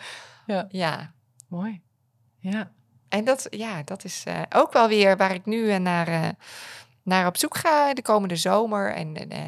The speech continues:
Speaker 2: dat, dat is iets wat, eh, wat ik steeds meer, eh, wil gaan doen.
Speaker 1: Mooi.
Speaker 2: En, ehm, en ook, eh, deze zomerperiode. We sluiten nu een heel, eh, heel seizoen af.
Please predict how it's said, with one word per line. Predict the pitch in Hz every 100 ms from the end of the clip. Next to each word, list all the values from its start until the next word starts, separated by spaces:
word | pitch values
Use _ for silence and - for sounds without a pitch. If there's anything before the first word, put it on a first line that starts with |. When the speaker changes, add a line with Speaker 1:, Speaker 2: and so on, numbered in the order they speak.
| 160
Speaker 2:
dat, | 156 156 -
dat | - 156
is | -
iets | 175 -
wat, | - -
eh, | 160 156
wat | 165 165
ik | -
steeds | 190 180 -
meer, | 165 160 165
eh, | 156 151 156
wil | 165
gaan | - 165 165
doen. | 254 339 - 220
Speaker 1:
Mooi. | 180 185 - _
Speaker 2:
En, | - 175 175 170
ehm, | 160 156 170 - -
en | 165 165
ook, | 180 175 -
eh, | 170 160 170 180 _
deze | 180 190 175
zomerperiode. | 202 220 220 208 202 196 196 226 220
We | 185
sluiten | - 180 180 170
nu | 165
een | 165
heel, | 170 165 160
eh, | 160
heel | 151 160 170
seizoen | 165 165 165 -
af. | - 226 381 -